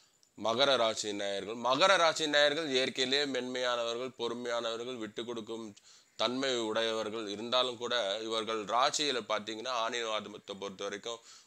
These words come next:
குருவும் சனியும் இணைந்து செயல்படுறாங்க. வாக்குஸ்தானத்துல செவ்வாய், புத்திரஸ்தானத்துல சுக்கிரன், ஆறாம் இடத்தில் ராகு, சூரியன், புதன், பன்னிரெண்டில் கேது.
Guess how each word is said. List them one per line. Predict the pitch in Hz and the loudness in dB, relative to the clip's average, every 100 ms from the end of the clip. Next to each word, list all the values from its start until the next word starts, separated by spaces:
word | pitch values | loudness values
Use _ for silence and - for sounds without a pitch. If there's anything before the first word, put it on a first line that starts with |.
| - 113 | -4 2
குருவும் | 127 147 151 147 123 | 4 2 2 -2 -2
சனியும் | 113 113 123 127 110 107 | -2 0 -2 -2 -4 -2
இணைந்து | 117 120 113 113 | -2 -2 -4 -2
செயல்படுறாங்க. | 110 110 104 95 101 95 101 - - _ - | -2 -2 -4 -4 -6 -6 -8 -8 -16 _ 2
வாக்குஸ்தானத்துல | 110 131 - 131 123 117 113 104 107 101 98 92 - | 4 4 2 0 0 0 -2 -2 0 0 0 -4 -4
செவ்வாய், | 104 101 113 113 110 110 - _ - - _ _ _ _ - | -6 -4 0 2 2 -2 -6 _ -20 -20 _ _ _ _ -4
புத்திரஸ்தானத்துல | 120 151 156 147 139 123 117 101 117 - | 0 2 2 2 2 2 2 -2 -4 -4
சுக்கிரன், | 107 - 120 117 113 - _ _ _ - | -6 -2 -2 0 -2 -12 _ _ _ -2
ஆறாம் | 110 127 139 135 127 | 4 6 4 2 0
இடத்தில் | 117 104 131 131 107 | -4 -4 -6 -4 0
ராகு, | 110 120 117 123 | 2 2 2 -2
சூரியன், | 117 120 113 113 117 117 95 | -2 -2 0 0 0 -4 -6
புதன், | 101 110 113 113 - _ _ _ | -2 -2 -2 -4 -8 _ _ _
பன்னிரெண்டில் | 117 127 151 139 113 127 - | 0 2 2 0 0 -4 -2
கேது. | 117 113 92 | 0 0 -2